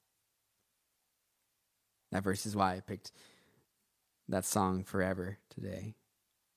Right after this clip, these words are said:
"With a mighty hand and with an outstretched arm, his love endures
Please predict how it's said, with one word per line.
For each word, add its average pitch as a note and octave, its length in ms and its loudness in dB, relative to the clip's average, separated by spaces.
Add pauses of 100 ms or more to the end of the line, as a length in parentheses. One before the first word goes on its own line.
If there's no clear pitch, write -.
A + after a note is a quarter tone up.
"With - 120 -12
a G#2+ 40 -2
mighty F#2+ 260 2
hand G2 280 0
and G2 120 -4
with G2 120 -6
an G2 120 -4
outstretched - 580 -6
arm, G2+ 240 -4
his G#2+ 260 -4
love A2 500 2
endures G#2 680 0